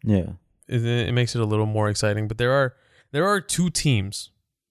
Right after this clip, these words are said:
Speaker 2: at the start of twenty twenty-one that hadn't won a title in twenty-four years and seventy years, respectively. What if I told you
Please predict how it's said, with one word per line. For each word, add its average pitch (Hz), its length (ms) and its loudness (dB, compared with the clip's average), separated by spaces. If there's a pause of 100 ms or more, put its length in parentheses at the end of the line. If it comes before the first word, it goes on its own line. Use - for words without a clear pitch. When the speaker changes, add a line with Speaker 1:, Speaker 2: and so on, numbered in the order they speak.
(1160)
Speaker 2:
at 110 100 0
the 110 60 2
start 139 240 4
of 139 60 -2
twenty 139 280 0
twenty-one 107 560 0 (500)
that 113 440 0 (400)
hadn't 127 340 2
won 123 220 2
a 117 60 2
title 104 520 -2 (180)
in 101 280 -2 (520)
twenty-four 143 560 2
years 113 480 0 (420)
and 117 180 4
seventy 120 400 2
years, 95 500 -6
respectively. - 640 -4 (680)
What 180 160 4
if 302 80 0
I 339 120 2
told 151 460 0
you - 200 -6